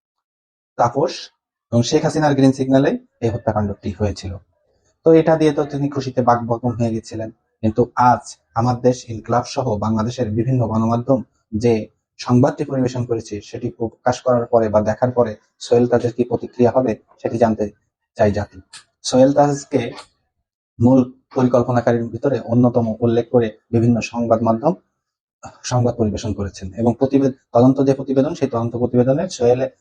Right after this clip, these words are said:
তাজের সংশ্লিষ্টতা উঠে এসেছে। এখানে বলা হয়েছে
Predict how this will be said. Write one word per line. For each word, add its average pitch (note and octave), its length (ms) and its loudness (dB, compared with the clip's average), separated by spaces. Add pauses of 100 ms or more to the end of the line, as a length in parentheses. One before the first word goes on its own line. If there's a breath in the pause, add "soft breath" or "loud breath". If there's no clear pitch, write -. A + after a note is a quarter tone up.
(120)
তাজের C3 280 4 (540)
সংশ্লিষ্টতা C#3 800 -2 (280)
উঠে A#2+ 180 -2
এসেছে। - 360 -10 (260)
এখানে C#3 240 2
বলা B2+ 240 2
হয়েছে B2+ 380 0